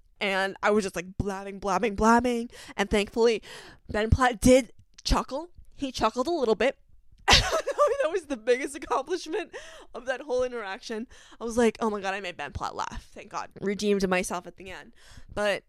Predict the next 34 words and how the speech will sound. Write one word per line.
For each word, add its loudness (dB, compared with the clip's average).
oh 6
my 0
gosh, 0
one 0
of 0
the -6
best -4
days. -10
I -2
think -4
about 2
that 2
day 0
and -8
I'm -6
like, -8
"Wow, -4
that 2
was -4
everything." -6
Like, -6
I -6
love -6
Ben -4
Platt. -6
<laughs> -2
And -2
so -6
that -6
was -8
an -2
amazing -2
experience, -4
and -4